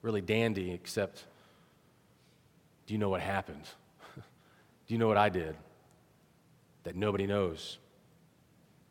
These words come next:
Chapter seven is a great encouragement to those who struggle with sin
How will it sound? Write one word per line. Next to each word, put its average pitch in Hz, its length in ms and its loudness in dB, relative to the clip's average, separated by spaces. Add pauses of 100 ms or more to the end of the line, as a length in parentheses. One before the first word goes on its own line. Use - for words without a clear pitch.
(1040)
Chapter 120 300 0
seven 113 580 2 (720)
is 104 140 -6
a 107 60 -2
great 110 400 2 (340)
encouragement 107 840 2
to 110 100 -4
those 104 420 0
who 104 200 -4
struggle 98 600 -2 (540)
with 101 120 -8
sin 104 400 -6